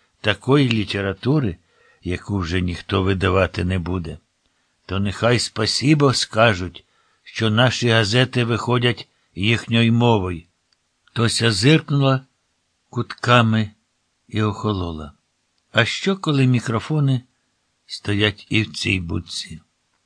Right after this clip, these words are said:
Але потім заспокоїлася думкою, що нехай. Адже все можна тут робити тихо, не обов'язково ж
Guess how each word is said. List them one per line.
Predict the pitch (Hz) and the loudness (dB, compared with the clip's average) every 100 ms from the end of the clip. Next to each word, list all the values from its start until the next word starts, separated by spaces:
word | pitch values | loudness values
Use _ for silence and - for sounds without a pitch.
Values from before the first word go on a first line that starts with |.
| _ | _
Але | 95 90 | -8 -8
потім | 87 98 95 107 87 | -8 -8 -6 -6 -6
заспокоїлася | 90 - - 92 104 120 117 107 - 107 | -6 -8 -10 -8 -4 -2 -2 -2 -2 -4
думкою, | 92 95 92 - 92 90 - _ _ _ _ _ - | -4 -4 -6 -6 -6 -8 -12 _ _ _ _ _ -16
що | - 180 | -6 -2
нехай. | 160 - 85 76 73 _ _ _ _ _ _ | -2 -4 -8 -10 -16 _ _ _ _ _ _
Адже | 107 98 98 | -4 -4 -4
все | 107 - 117 123 | -4 -2 2 2
можна | 113 107 92 110 | 2 0 -2 -4
тут | 110 110 | -4 -4
робити | 110 110 113 107 117 | -2 -2 -2 -4 -6
тихо, | - 135 135 - - _ _ _ _ _ | -6 -8 -8 -12 -18 _ _ _ _ _
не | 101 113 | 0 2
обов'язково | 107 101 104 104 - 123 120 | 2 0 0 -2 -2 -2 0
ж | 107 - | -4 -8